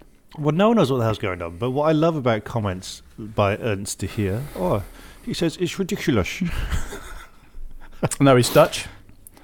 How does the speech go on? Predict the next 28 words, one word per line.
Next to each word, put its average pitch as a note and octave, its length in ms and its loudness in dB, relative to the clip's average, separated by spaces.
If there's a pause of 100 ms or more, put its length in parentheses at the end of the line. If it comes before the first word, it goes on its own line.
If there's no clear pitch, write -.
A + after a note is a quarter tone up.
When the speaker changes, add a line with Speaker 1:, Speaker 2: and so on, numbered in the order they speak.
(320)
Speaker 1:
Oh, G#2+ 240 4
right. F#2 140 -2 (160)
Speaker 2:
I C3+ 60 6
assume. G2+ 340 2 (420)
Speaker 1:
This, F#3 200 0
uh, G3 100 4
this, F3 280 0
this D3+ 240 -6
argument, E3 460 2
I D3 60 -8
mean, E3 140 2
this G#3 180 2
is A#3 140 4
the A#3 80 6
thing A3+ 260 4
about B2 180 6
the A#2+ 60 2
Twitter B2 400 0
argument, G2 320 0
especially G2 400 -6
this E2 160 -10
weekend, E2 460 -10
and, E2 240 -16
but, G2 160 -8
uh, F#2+ 140 -10
this G#2+ 260 -4
whole G#2+ 200 0
year F#2+ 360 -4